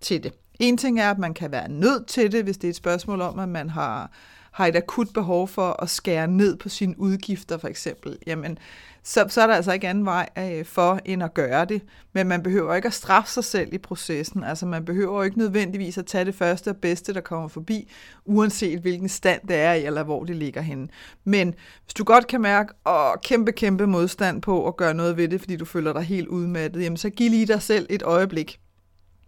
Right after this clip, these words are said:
til at mærke efter, om det bare er modstand mod sådan selve forandringen i det, eller om der ligger noget mere bag. Hjemme hos os, der var jeg klar, før min mand var klar, kan man sige, på den, øh,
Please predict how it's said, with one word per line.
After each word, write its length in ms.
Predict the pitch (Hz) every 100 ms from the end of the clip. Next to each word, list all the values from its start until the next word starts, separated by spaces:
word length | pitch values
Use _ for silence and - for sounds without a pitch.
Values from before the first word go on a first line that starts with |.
| _ - -
til 260 | - 208 185
at 80 | 170
mærke 320 | 185 170 165
efter, 260 | 180 - 202
om 200 | 160 175
det 160 | 190 180
bare 420 | 165 151 160 185 -
er 300 | 156 139 151 - - - - - _ -
modstand 520 | 196 214 202 202 175
mod 200 | 165 170
sådan 180 | 156 160
selve 400 | - 180 170 151
forandringen 800 | - 107 127 - - 311 226 214
i 180 | 214 214
det, 200 | 220 -
eller 240 | 185 170 160
om 120 | 170
der 100 | 175
ligger 420 | 190 185 165 180
noget 300 | 185 175 170
mere 460 | 170 170 156 175 180 _
bag. 260 | 160 117 - - - - - - -
Hjemme 360 | 143 185 240 277
hos 120 | 247
os, 360 | - 190 226 -
der 120 | 233
var 160 | 208
jeg 240 | 185 196 214
klar, 420 | - 226 208 208
før 240 | - 196 175
min 220 | 202 190
mand 200 | 190 190
var 140 | 202 214
klar, 280 | - 160 160
kan 140 | 185
man 120 | 170
sige, 200 | - 196
på 120 | 190
den, 220 | 185 190 180 - - - _ 202
øh, 160 | 190